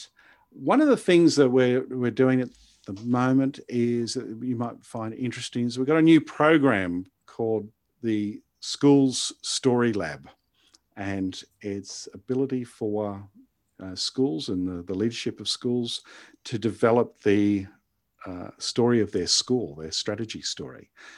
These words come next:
So if you're interested in that, you'll be able to find that on our website. And, um, yeah, you come along and, and be part of a, a cohort of people who are going to be working together to, to build up that, that skill to be able to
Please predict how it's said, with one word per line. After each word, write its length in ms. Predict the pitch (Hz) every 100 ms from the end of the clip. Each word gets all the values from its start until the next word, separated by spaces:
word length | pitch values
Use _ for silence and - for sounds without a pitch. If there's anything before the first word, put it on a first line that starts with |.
| -
So 120 | 143
if 80 | 135
you're 120 | 165
interested 260 | 190 160 131
in 80 |
that, 300 | 127 139 135 -
you'll 140 | 120 113
be 100 | 120
able 140 | 107
to 0 |
find 280 | 95 113 113
that 120 | 101
on 180 | 98 95
our 160 | 95 90
website. 600 | 101 101 - 92 95 - - - - _ _
And, 600 | - 92 90 92 90 87
um, 440 | 92 87 87 85 - _
yeah, 200 | 110 104
you 160 | 85 73
come 160 | - 107
along 280 | 98 107 104
and, 240 | 85 90
and 140 | - 98
be 100 | 87
part 280 | - 98 95
of 100 | 90
a, 220 | 90 90 - - _ _
a 260 | - - -
cohort 580 | - 156 160 143 135
of 100 | 117
people 380 | - 123 - 85
who 60 | 82
are 40 |
going 220 | 85 87
to 60 | 85
be 120 | 90
working 320 | 90 101 98
together 460 | 90 82 90 87 87
to, 280 | - 85 80 _
to 60 | 82
build 340 | - 113 104
up 160 | 92 -
that, 220 | 87 82 _ _ - - _
that 160 | 104 82
skill 400 | - - 110 98
to 160 | -
be 100 | 95
able 280 | 90 90 92
to 500 | - 95 90 90